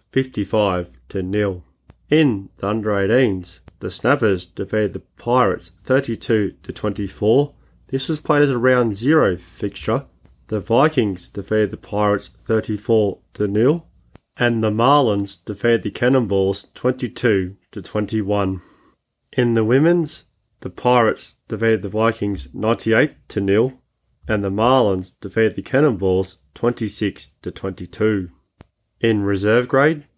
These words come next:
the Pirates defeated the Vikings, fifteen to five. The Cannonballs defeated the Marlins, twenty-five to five, and the Snappers defeated the Bowraville Goannas, twenty-seven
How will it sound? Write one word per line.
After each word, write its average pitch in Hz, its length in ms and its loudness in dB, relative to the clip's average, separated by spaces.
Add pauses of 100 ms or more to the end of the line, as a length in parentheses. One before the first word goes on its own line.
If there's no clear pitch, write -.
(140)
the - 100 -4
Pirates 135 640 0 (120)
defeated 104 340 -4
the 95 60 -12
Vikings, 107 680 -2 (280)
fifteen 98 600 -2 (220)
to 92 100 -10
five. 110 540 0 (500)
The 98 80 -4
Cannonballs 110 800 0 (160)
defeated 104 340 -2
the 95 80 -4
Marlins, 95 640 0 (100)
twenty-five 107 680 -2 (200)
to 95 100 -10
five, 107 460 0 (480)
and 104 140 -4
the 101 80 -4
Snappers 131 500 0
defeated 110 440 -2
the 98 60 -6
Bowraville 113 540 2
Goannas, 101 600 0 (120)
twenty-seven 95 800 -4